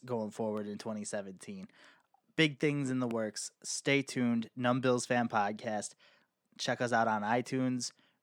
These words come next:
Google Play Music, Stitcher Radio, and numb bills fan dot com. And we will, uh, we'll see everyone next, next Wednesday on Facebook, right?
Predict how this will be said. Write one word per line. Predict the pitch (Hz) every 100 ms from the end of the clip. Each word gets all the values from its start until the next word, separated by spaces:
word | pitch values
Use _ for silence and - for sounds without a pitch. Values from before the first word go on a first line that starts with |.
| - 110
Google | 120 123 127
Play | - 131
Music, | 127 120 113 113 107 _
Stitcher | - - - 131 139
Radio, | 120 120 113 117 113 110 -
and | 107
numb | 104 107
bills | 107 110 104
fan | - 107 104
dot | 104 104
com. | - 113 107 113 - _ _ _ _ _ -
And | 101 101 101 98 98 90
we | 113
will, | 135 135 131 131
uh, | 127 127 123 127 - _ _ _ _ _ _ _ _ _ _
we'll | -
see | 110 131 127
everyone | 131 135 135 135
next, | 131 - -
next | 147 131 -
Wednesday | 139 175 151 139
on | 135 139
Facebook, | 170 190 - 113 -
right? | 113 170